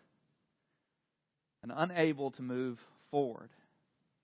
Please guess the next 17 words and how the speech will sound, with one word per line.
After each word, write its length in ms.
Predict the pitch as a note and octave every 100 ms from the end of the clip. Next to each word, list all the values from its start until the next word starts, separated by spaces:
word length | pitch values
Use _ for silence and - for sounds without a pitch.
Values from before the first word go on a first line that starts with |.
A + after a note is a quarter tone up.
| _ _ _ _ _ -
So 60 |
we 200 | A2+ D3
want 360 | D#3+ D#3 D3+ -
the 120 | A#2
Holy 240 | B2 D3
Spirit 340 | D3 - C3 A#2
to 60 |
help 320 | A2+ B2 C3 -
us 200 | C3+ C3 - -
see 420 | D3+ C3 A#2+ A#2+ -
what 220 | - A#2+ A#2
is 160 | G#2+ - _ _
hidden 440 | E3+ D#3 B2 A2+ A2 _ _ _ -
in 200 | A#2+ F2
us. 220 | G#2 G2+ _
Let's 160 | G#2+ -
pray. 120 | E2+